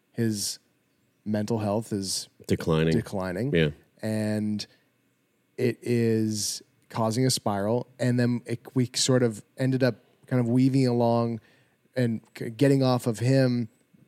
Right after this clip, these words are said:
Speaker 1: and going into some other kind of ex-, experiential things and, and talking about, like, how things like bipolar, B P D, um,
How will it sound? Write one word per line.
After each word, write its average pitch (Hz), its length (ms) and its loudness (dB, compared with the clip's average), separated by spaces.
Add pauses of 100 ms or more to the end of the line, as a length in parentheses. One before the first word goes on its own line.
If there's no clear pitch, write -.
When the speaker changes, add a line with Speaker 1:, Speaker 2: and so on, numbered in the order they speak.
Speaker 1:
and 120 200 -4
going 123 280 4
into 123 200 0
some 113 240 -2
other 117 460 2 (100)
kind 120 140 -2
of 110 80 -4
ex-, - 220 -8
experiential 120 920 -2 (400)
things 117 600 -2 (420)
and, 120 280 -2 (180)
and 120 160 -2
talking 127 360 0
about, 117 240 0
like, 113 200 -4
how 135 640 2
things 113 340 -6
like 110 240 -2 (320)
bipolar, 113 600 0 (420)
B 123 100 0
P 113 120 -4
D, 113 400 0 (580)
um, 110 480 -4